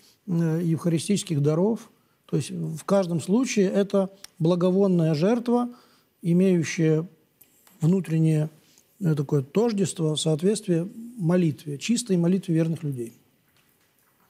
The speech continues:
То есть когда оно приносится Богу, оно, э, свято. И оно становится идолослужением, когда приносится не Богу, а кому-нибудь, значит,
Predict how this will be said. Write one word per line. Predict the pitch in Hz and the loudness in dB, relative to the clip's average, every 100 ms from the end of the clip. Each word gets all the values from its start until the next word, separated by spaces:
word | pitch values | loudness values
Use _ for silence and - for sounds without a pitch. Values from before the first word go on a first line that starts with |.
| - - - - - _ | -20 -20 -20 -20 -20 _
То | - | -6
есть | 135 | -2
когда | 185 185 | 0 2
оно | 226 214 | 2 2
приносится | 196 196 196 - 180 | 2 0 -2 -2 0
Богу, | 147 139 127 - | 2 2 -2 -4
оно, | 156 165 214 220 - _ _ _ - | 0 2 2 -2 -10 _ _ _ -6
э, | 165 160 160 156 226 | -2 -2 -4 -8 -12
свято. | 196 170 156 135 160 - _ _ _ _ _ _ - | -4 0 0 -2 -10 -16 _ _ _ _ _ _ -4
И | 196 170 185 | 0 2 2
оно | 190 175 190 180 202 - _ | 2 2 2 0 -4 -12 _
становится | - 185 185 165 156 - 160 180 - - | -2 2 2 2 0 -2 -2 -4 -12 -6
идолослужением, | 190 165 156 - 190 180 269 202 | 0 2 2 0 0 2 2 2
когда | 165 170 | 0 -2
приносится | 190 175 214 - 175 | 0 0 0 0 0
не | 190 | 2
Богу, | 156 131 131 - _ _ _ _ _ _ _ _ _ _ _ _ | 2 -2 -6 -10 _ _ _ _ _ _ _ _ _ _ _ _
а | - | -12
кому-нибудь, | 131 160 185 190 160 151 | -2 0 2 0 -2 -4
значит, | 165 131 151 | -8 -6 -8